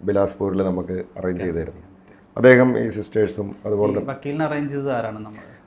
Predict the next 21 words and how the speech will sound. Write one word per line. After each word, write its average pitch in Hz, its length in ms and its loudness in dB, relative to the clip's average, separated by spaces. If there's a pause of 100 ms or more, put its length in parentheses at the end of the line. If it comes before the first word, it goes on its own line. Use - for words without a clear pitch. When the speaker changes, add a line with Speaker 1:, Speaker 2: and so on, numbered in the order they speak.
(160)
Speaker 1:
അദ്ദേഹം 147 300 12 (140)
ആണ് 127 200 8
ഈ 123 100 0
വക്കീലിനെ 110 360 4
റെഫർ - 180 -2
ചെയ്തത് 85 180 -2
രണ്ടാമത്. 85 340 -2 (920)
ഇത് 113 140 6
നമ്മളെവിടെയും 123 420 10
പുറത്തു 110 200 8
പറയാത്തൊരു 117 340 10
കാര്യമാണ്. 95 340 4 (340)
ഞാനതിപ്പോൾ 110 440 2
പറയുന്നത് 135 260 10
വെച്ച് 135 120 4
കഴിഞ്ഞാൽ 135 180 6
ഇനിയിപ്പോൾ 127 260 6
ആ - 100 4
കേസ് 120 240 2 (100)
നമുക്കതിൻ്റെ, 120 480 6 (380)
നമ്മൾ 113 160 2